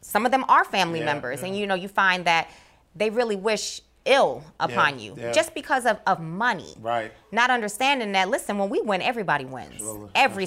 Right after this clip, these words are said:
Speaker 1: single person that's with us wins too.
Speaker 2: Yeah.
Speaker 1: So, yeah, it can be very difficult, but at the same time, once it's identified,
Speaker 2: Yeah.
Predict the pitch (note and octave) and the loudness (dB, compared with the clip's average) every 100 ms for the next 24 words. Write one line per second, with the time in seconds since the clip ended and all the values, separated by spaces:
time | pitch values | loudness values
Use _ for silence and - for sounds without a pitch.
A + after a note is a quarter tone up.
0 | - F3+ E3+ F3+ F3+ F3 D#3+ F3+ F3 D#3+ | -4 -4 0 0 0 -4 -6 -4 -2 -2
1 | D3 D#3+ D3+ C#3+ - C#4+ G3+ - B2 A#2 | -4 -8 -8 -8 -8 -6 -6 -6 -10 -8
2 | A2+ - - A3+ G3 F#3 F3+ - C4+ G3+ | -8 -12 0 6 6 4 -2 -2 2 2
3 | - C4+ C#4 A#3 G3+ G#3+ G#3+ F#3 G#3+ G#3 | 2 -4 -4 -4 -2 2 0 0 -2 -2
4 | A3+ - F3 F3+ - G#3 G#3 G#3+ G3+ F3+ | -6 -2 -2 -4 -6 -4 -2 2 2 2
5 | A3 - - - _ F#3+ F3 D3+ F#3+ C#4+ | -2 0 -4 -6 _ -2 0 2 2 0
6 | C#4+ D4 D4 C#4+ A#2 A2 | 2 4 4 2 -4 -12